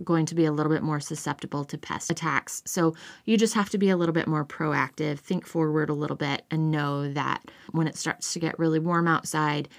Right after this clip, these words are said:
you need to put a cover over them to protect them. Next up, peppers. If you are a total newbie, if you don't want to invest in a whole lot of seed starting equipment, buy your pepper seedlings from a nursery.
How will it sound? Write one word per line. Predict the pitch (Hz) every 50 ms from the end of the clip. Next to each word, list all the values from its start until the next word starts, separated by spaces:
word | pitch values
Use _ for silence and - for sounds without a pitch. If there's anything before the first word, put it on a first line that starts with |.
| - _ _ -
you | 151 156
need | 151 147 147 143
to | - 160 156 151 147 143
put | - - 170 151
a |
cover | 147 - - 139 - - -
over | - 156 156 160
them | - 120 123 165
to | - 170
protect | 160 175 165 - 156 - - -
them. | - - - 190 _ _ _ _ _ _ _ _ _ _ _ _ _ _ _ _ - -
Next | 208 220 226 226 - -
up, | 147 - - - - - - _ _ _ _ _ _ _ _ _ _ _ -
peppers. | - 190 180 - 120 73 - - - - - _ -
If | - 277 294 285
you | 294 269 269 269
are | 240 233
a | 220 214 202
total | - 208 190 190 180 190
newbie, | 185 175 165 156 151 160 156 - - - - _ _ _ _ _ _ _ _ _ - -
if | 240 254 247
you | 254 240 233
don't | 214 220 208 - -
want | 190 185 - -
to | - 190 180
invest | 175 170 170 156 151 - - -
in | - 160 160
a | 160
whole | 156 160 160 156
lot | 151 156 151 147 147 - - -
of | 160 156 156 156 147 151 -
seed | - - 185 170 165
starting | - - 170 165 160 160 156
equipment, | 156 151 - - - - - - 90 - - _ _ _ _ _ _ _ _ _ _ -
buy | 160 156 160 151 151 151 156 156 156 156 156 160 160 165 - _ _ _ _ _ -
your | 175 165 156
pepper | 165 160 156 - 151
seedlings | 147 - 120 - - - - - - - - - - _ _ _ _ _
from | - - 160 156 160
a | 143
nursery. | 139 - - - - - - - - 196